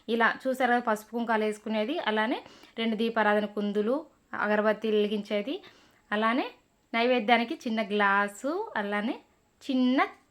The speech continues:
గిన్నె. ఇవన్నీ నేను తీసుకొని చాలా రోజులైందండి. డైలీ నేను బాబాకి ఇందులోనే చేస్తాను,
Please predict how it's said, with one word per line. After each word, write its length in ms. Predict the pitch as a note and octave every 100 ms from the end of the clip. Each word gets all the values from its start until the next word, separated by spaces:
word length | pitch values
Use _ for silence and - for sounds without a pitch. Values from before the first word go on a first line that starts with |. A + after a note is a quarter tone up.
| -
గిన్నె. 220 | A#3+ A#3 G3+ - _ _
ఇవన్నీ 300 | A#3 A#3 B3
నేను 180 | C#4 B3+
తీసుకొని 380 | A#3+ A#3+ - B3
చాలా 400 | A#3 G3+ A3+ B3
రోజులైందండి. 580 | A#3+ A3+ G#3+ G#3+ G#3 C4
డైలీ 640 | G#3 G3+ G#3 G#3 G#3+ B3
నేను 180 | C#4+ B3
బాబాకి 460 | G#3 F#3+ G#3+ A3 A#3+
ఇందులోనే 520 | G3+ G3+ G#3+ A3+ C4+ A#3+
చేస్తాను, 480 | G#3+ - G3+ A#3+